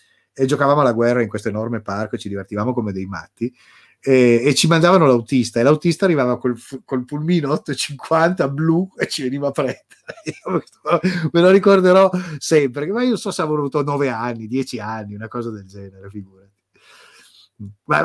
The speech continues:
è pazzesco, infatti per me il legame l'ottocentocinquanta mi fa venire in mente esattamente quella roba lì, che è una roba che mi hai fatto venire in mente tu adesso, perché era una roba che era sepolta nella mia memoria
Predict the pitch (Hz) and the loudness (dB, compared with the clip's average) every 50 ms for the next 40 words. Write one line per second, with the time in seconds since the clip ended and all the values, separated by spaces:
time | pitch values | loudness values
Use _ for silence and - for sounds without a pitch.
0 | 180 175 160 156 - 160 156 - - 123 120 110 - 117 117 123 135 139 - 185 | 4 4 2 2 0 -2 0 0 0 -2 -2 -2 -4 -6 -4 -2 -2 -2 0 0
1 | 180 185 175 143 - 170 175 196 202 180 160 151 147 147 151 160 160 165 185 190 | 0 0 0 0 2 2 4 4 4 4 4 4 2 4 4 4 4 4 4 4
2 | 196 190 185 170 165 - 185 - - 190 175 160 202 208 220 202 226 190 160 143 | 4 4 2 2 0 0 -4 -4 -4 -4 2 4 6 6 6 4 2 -2 -2 -2
3 | 143 143 143 143 147 147 143 143 160 160 151 143 131 131 147 - - 151 156 170 | -2 -4 -4 -4 -4 -4 -4 -4 -4 -4 -4 -4 -6 -6 -8 -8 -6 -2 -2 -2
4 | 170 190 170 160 151 135 131 135 135 135 135 131 147 151 - 131 117 110 113 120 | 0 0 0 0 0 2 2 0 0 0 0 0 0 0 0 -2 -2 0 0 -2
5 | 127 123 127 120 104 95 - _ _ _ _ _ _ _ _ _ _ _ _ _ | -2 0 -2 -2 -4 -6 -12 _ _ _ _ _ _ _ _ _ _ _ _ _
6 | - 117 110 101 98 110 120 139 139 - 160 160 170 156 156 170 180 175 156 143 | -2 -2 -2 -2 -6 -6 -4 -4 0 0 0 0 2 2 4 4 4 4 2 0
7 | 160 165 - 127 - 151 139 123 127 120 110 - - 107 107 104 - 127 127 131 | -2 0 -2 -2 0 0 2 2 2 0 0 -2 -6 -8 -8 -4 -2 -2 0 2
8 | 139 143 156 165 156 143 123 123 - - 127 - 143 147 147 170 156 143 131 123 | 2 2 2 2 0 0 -2 -4 -4 -4 -4 -2 -2 -2 0 0 -2 0 -2 -2
9 | 127 139 139 135 131 127 127 127 131 135 139 143 151 151 151 147 | -2 -2 -2 -2 -2 0 0 2 2 0 2 2 2 2 2 0